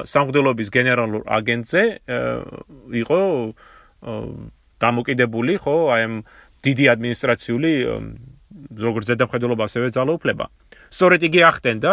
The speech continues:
საფრანგეთის სამეფოს ორმოცი ათასზე მეტი სოფლისა თუ დასახლებაში არსებული სამრევლოების საჩივრების თუ მოთხოვნების შეგროვებას, განხილვას და ასამბლეებისათვის წარდგენას. სწორედ მას ევალებოდა ეკლესიაში არსებული პრობლემებზე მასალების მოძიება,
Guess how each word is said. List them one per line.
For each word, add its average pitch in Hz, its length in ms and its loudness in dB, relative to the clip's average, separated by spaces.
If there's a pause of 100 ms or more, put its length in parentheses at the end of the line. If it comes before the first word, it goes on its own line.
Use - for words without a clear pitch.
(120)
საფრანგეთის 131 580 -2
სამეფოს 127 460 0 (480)
ორმოცი 147 760 2 (160)
ათასზე 120 600 0
მეტი 117 280 -2
სოფლისა 123 680 -2
თუ - 140 -10
დასახლებაში 113 680 -2
არსებული 110 400 -2
სამრევლოების 117 680 -2
საჩივრების 117 600 -2
თუ - 120 -6
მოთხოვნების 107 580 -6
შეგროვებას, 127 640 0 (100)
განხილვას 131 760 -2
და 156 60 0
ასამბლეებისათვის 110 840 -4
წარდგენას. 113 580 -4 (760)
სწორედ 202 360 4
მას 139 260 2
ევალებოდა 143 540 0
ეკლესიაში 127 640 0
არსებული 113 440 0
პრობლემებზე 117 580 -2
მასალების 107 580 0
მოძიება, 113 540 -2